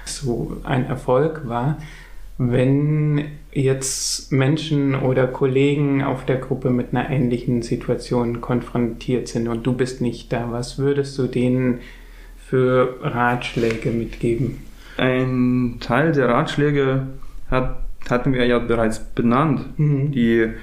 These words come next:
Speaker 2: nicht überfordern, die richtige Schwierigkeitsstufe bei den Herausforderungen oder Aufforderungen wählen,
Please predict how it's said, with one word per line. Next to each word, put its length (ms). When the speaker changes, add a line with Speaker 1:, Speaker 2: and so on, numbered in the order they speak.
Speaker 2:
nicht 420
überfordern, 1000
die 120
richtige 460
Schwierigkeitsstufe 880
bei 300
den 180
Herausforderungen 1000
oder 300
Aufforderungen 920
wählen, 460